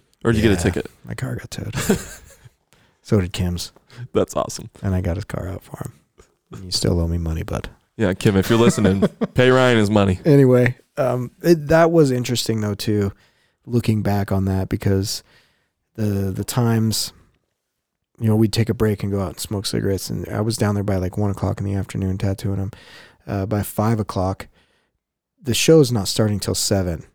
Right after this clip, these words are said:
Speaker 2: but by five, there's people lined up, like, all the way down that sidewalk and around the
Speaker 1: 'Cause it was
Speaker 2: fucking
Speaker 1: in,
Speaker 2: corner.
Speaker 1: at, in the, in the venue,
Speaker 2: In
Speaker 1: right?
Speaker 2: the venue,
Speaker 1: In Salt
Speaker 2: yeah,
Speaker 1: Lake?
Speaker 2: all the way down and around.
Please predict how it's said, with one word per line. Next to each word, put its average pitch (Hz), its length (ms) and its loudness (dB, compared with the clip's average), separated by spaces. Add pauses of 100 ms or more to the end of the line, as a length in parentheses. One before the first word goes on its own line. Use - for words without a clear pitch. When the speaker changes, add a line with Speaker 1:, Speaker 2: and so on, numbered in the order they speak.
(140)
Speaker 2:
but 101 120 -4
by 104 140 0
five, 104 460 -2
there's 131 240 0
people 123 400 -4
lined 110 400 -4
up, 101 260 -6
like, 85 280 -10 (800)
all 147 220 4
the 160 80 6
way 139 160 4
down 117 300 0
that 107 160 -6
sidewalk 117 580 -4
and 95 80 -6
around 110 340 -4
the 110 40 -4
Speaker 1:
'Cause 117 120 2
it 135 40 4
was 120 120 4
Speaker 2:
fucking 135 280 0
Speaker 1:
in, 120 80 2
Speaker 2:
corner. 117 120 4
Speaker 1:
at, 120 80 4
in 123 220 4
the, 113 180 2
in 139 100 2
the 110 60 2
venue, 101 280 2
Speaker 2:
In 165 80 2
Speaker 1:
right? 135 100 4
Speaker 2:
the 123 60 2
venue, 135 260 0
Speaker 1:
In 107 60 -4
Salt 110 160 2
Speaker 2:
yeah, 120 60 4
Speaker 1:
Lake? 113 140 2
Speaker 2:
all 135 240 2
the 139 80 2
way 131 140 2
down 123 300 -2
and 110 120 -4
around. 120 540 0